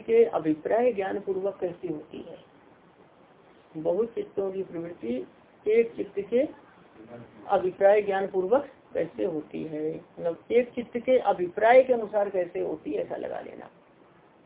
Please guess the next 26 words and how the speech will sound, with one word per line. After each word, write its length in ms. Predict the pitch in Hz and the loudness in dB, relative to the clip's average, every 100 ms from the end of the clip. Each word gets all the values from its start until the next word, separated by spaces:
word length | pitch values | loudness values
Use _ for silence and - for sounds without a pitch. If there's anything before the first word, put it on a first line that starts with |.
| _ _ 190 | _ _ -6
मतलब 200 | 190 226 | -4 4
एक 220 | 233 226 | 4 4
चित्त 200 | 226 220 | -8 -8
के 140 | 220 | -6
अभिप्राय 520 | 214 180 175 190 202 | -6 -6 -4 -2 -2
से 200 | 202 208 | -4 -6
सभी 260 | 190 170 180 | -6 -6 -8
चित्त 280 | 175 170 165 | -10 -12 -12
चले, 280 | 170 180 185 - - | -10 -8 -10 -14 -4
बात 180 | 185 190 | -2 0
आती 180 | - 254 | -4 -2
समझ 180 | 262 277 | -2 -2
में? 220 | 175 156 143 135 - - - | -4 -8 -12 -20 -20 -20 -8
अनेक 360 | 190 208 233 226 | -2 4 4 4
चित्तों 340 | 208 - 208 202 | -8 -4 -4 -4
की 120 | 190 | -8
प्रवृत्ति 520 | 175 180 175 - 226 - - | -6 -6 -6 -8 -8 -8 4
एक 240 | 202 220 - | 6 6 0
चित्त 220 | 196 - | -10 -6
के 220 | 202 220 214 | -2 0 0
अभिप्राय 480 | 175 160 175 190 | 0 -2 0 0
पूर्वक 460 | 196 190 190 247 320 330 - - - - - - - - - - - - - | 0 -4 4 2 2 -10 -18 -20 -20 -20 -20 -20 -20 -20 -20 -20 -20 -20 -8
कैसे 280 | 175 160 233 | -6 -2 -2
होती 380 | 233 - - 175 | -2 -4 -8 -8
है, 240 | 156 160 165 | -6 -6 -8
कथम, 380 | - - 160 | -10 -12 -12